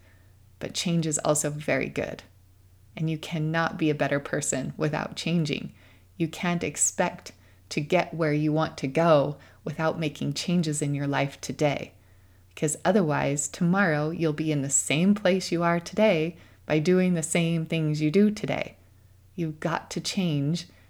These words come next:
to be able to be in a better, different place. So embrace it. Change is good. Number ten, give up labels. Stop labeling things or people or events that you don't understand.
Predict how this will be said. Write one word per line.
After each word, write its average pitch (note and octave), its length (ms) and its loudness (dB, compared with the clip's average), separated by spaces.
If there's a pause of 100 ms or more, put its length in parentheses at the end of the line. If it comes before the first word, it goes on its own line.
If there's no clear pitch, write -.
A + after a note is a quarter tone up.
to - 120 -14
be E3 140 0
able D3+ 160 0
to D3+ 80 0
be D3+ 460 -2
in D3+ 100 -2
a D3 40 -4
better, D3 420 -4 (100)
different C#3+ 400 -6
place. - 480 -4 (760)
So - 140 -4
embrace D3 380 0
it. - 200 -8 (180)
Change F3+ 320 4
is E3 140 2
good. - 260 -2 (1800)
Number F3 300 4
ten, A#3 500 4 (240)
give F#3+ 300 2
up F#3 200 0
labels. F3 600 4 (640)
Stop A#3+ 380 0
labeling E3 680 2
things F3+ 560 2
or - 120 0
people F3+ 560 2
or D#3+ 120 2
events D3+ 580 0
that D#3 120 -4
you D#3+ 140 2
don't E3 280 2
understand. D3+ 680 0